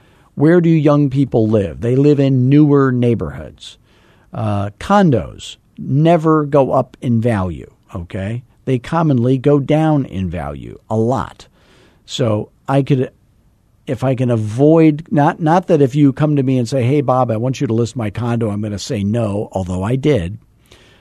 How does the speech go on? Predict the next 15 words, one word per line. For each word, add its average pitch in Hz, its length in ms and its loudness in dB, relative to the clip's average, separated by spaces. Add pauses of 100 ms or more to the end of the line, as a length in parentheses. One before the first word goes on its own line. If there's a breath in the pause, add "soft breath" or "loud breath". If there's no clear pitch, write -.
(260 soft breath)
I 117 140 -6
don't 110 160 -2
need 110 180 0
you 135 140 4
to 107 100 2
do 90 200 -6
that. 76 280 -10 (560 soft breath)
But, 127 360 0 (800)
uh, 104 380 -4 (220)
when 135 160 0
you 127 120 4
go 127 140 4
looking 147 580 2
for 104 200 -6
business, 90 720 -12